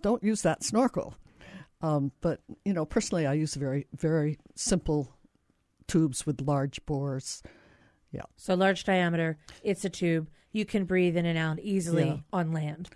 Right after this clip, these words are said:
Speaker 1: And, and the idea of having a rating for this eventually for resistance, I think, is a very good one.
Speaker 2: And it may come from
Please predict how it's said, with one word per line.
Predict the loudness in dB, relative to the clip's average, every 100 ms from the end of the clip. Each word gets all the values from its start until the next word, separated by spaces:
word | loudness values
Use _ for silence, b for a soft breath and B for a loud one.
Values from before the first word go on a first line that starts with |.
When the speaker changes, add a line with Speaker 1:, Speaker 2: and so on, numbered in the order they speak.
| B
Speaker 1:
And, | 2 2 2
and | 2
the | 2
idea | 2 2 0 0 0
of | 0 0
having | 0 0 0
a | -2 -4
rating | -8 2 4 4 2 -4
for | -2 0
this | 0 -2 -2
eventually | -2 -2 -2 -2 -2 -4 b b
for | -2
resistance, | 0 0 -2 -2 -2 -6 -4
I | -4
think, | -4 -6
is | -6
a | -2
very | -2 -2
good | -2 0
one. | 0 -2 _ _ _ b b b b b
Speaker 2:
And | 0
it | 2
may | 4 2
come | 2 0 0
from | -2 -2 -4